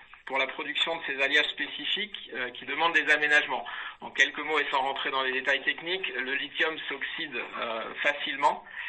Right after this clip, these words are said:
euh, et il faut protéger le métal liquide de l'air ambiant qui contient de l'oxygène. Euh, après le lancement donc, de la fonderie de Vorep et le retour d'expérience, euh, associé,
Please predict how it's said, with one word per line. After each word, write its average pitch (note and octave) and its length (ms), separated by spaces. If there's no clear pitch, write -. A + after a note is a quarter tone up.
euh, A#2+ 160
et B2 100
il B2+ 80
faut C3 140
protéger D#3+ 520
le C#3 60
métal C#3 300
liquide C3+ 360
de B2 80
l'air C#3 520
ambiant A#2 340
qui - 80
contient A2+ 260
de G#2+ 60
l'oxygène. - 420
Euh, A#2 240
après D#3+ 320
le F3 60
lancement E3+ 540
donc, A#2 180
de B2+ 100
la B2+ 140
fonderie C3+ 340
de B2+ 60
Vorep D#3+ 420
et D#3 240
le C3+ 120
retour B2+ 380
d'expérience, C3+ 800
euh, A2+ 320
associé, D3 720